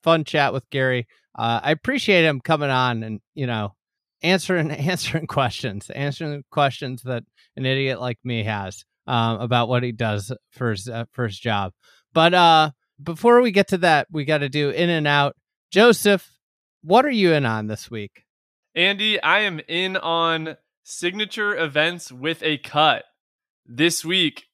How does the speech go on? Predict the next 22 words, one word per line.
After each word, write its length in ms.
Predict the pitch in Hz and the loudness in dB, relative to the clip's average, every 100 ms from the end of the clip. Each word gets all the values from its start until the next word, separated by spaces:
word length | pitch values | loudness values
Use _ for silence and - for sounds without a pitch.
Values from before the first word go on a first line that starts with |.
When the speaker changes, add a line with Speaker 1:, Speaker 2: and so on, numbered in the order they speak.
| _ 147 | _ 0
Speaker 2:
at 260 | 151 - | 0 0
the 80 | 143 | -8
Genesis 520 | 143 160 165 170 151 | -2 0 0 -4 -6
Invitational, 840 | 165 147 139 160 160 - 156 123 | -6 -6 -2 2 2 0 -4 -2
we're 100 | 123 | -2
gonna 160 | 139 151 | -4 -6
see 220 | - 170 | -6 -4
the 140 | 147 139 | -4 -6
first 720 | - 165 180 208 - - - | -2 0 2 0 -4 -14 -20
signature 580 | - 180 180 175 196 196 | -6 -6 -6 -6 -4 -2
event, 440 | 165 151 165 170 _ - | 2 2 2 -4 _ -20
the 180 | 147 - 139 | -18 -18 -14
P 200 | 165 151 | -14 -4
G 140 | 170 | -4
A 40 | |
Tour's 340 | 156 175 165 147 | -2 -4 -4 -4
new 180 | 160 170 | -8 -2
model, 520 | 151 143 147 151 147 | 2 4 4 0 -2
with 180 | 147 - | -6 -4
a 180 | 135 131 | -6 -4
limited 520 | 127 147 170 180 180 | -2 -2 -2 0 -2
field 480 | - 170 170 180 165 | -4 -4 0 0 -2